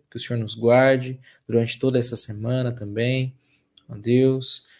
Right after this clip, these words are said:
que essa nova semana possa, com seus desafios, possa ser amparada pelo Senhor e que nós, ó Deus, não nos esqueçamos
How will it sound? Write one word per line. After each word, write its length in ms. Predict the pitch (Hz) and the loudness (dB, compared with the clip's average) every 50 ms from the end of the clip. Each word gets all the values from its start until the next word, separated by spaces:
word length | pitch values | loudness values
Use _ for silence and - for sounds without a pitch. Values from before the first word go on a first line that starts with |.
| _ _ | _ _
que 100 | - - | 0 2
essa 220 | 120 117 117 - 127 | 2 2 2 0 2
nova 240 | 123 127 127 131 | 4 4 4 4
semana 500 | 127 - - 127 120 120 120 120 120 120 | 2 2 -2 0 0 0 0 0 0 -2
possa, 800 | 120 120 123 120 117 120 120 - - - - 120 120 113 107 104 - - | -2 0 2 2 2 2 0 -2 -4 -2 0 0 2 0 0 -2 -8 -6
com 140 | - 120 120 | -4 -4 -2
seus 200 | - 127 123 120 | 0 0 2 2
desafios, 800 | 120 117 117 117 113 - - - 120 123 123 120 120 - - _ _ - - _ _ _ _ _ _ _ - | 2 2 2 0 -2 -2 -2 -2 0 0 0 -2 -4 -8 -12 _ _ -20 -20 _ _ _ _ _ _ _ -6
possa 300 | - 117 117 113 - 120 | -4 -4 -4 -2 -4 -4
ser 180 | 117 - 131 127 | 0 2 2 2
amparada 560 | 127 127 123 131 127 120 120 120 120 120 120 | 2 2 4 6 6 8 8 8 6 6 4
pelo 220 | 120 120 117 117 | 0 2 -2 -2
Senhor 480 | 120 - - 123 117 107 98 98 104 113 | -2 -2 -4 -4 -4 -4 -4 -4 -4 -4
e 60 | 113 | -6
que 120 | - - | -4 -2
nós, 340 | 131 123 117 113 113 113 110 | -2 0 2 2 2 2 0
ó 60 | 113 | 0
Deus, 240 | 107 104 107 107 107 | -2 -2 -2 -2 -2
não 260 | 113 117 127 143 147 | -2 -2 0 0 -2
nos 180 | 147 139 127 127 | -2 -2 -2 -2
esqueçamos 880 | 131 127 - - 139 123 - - - 110 98 98 101 - - - - | -4 -4 -4 -2 -2 -2 -2 -2 -4 -6 -8 -10 -12 -14 -14 -14 -14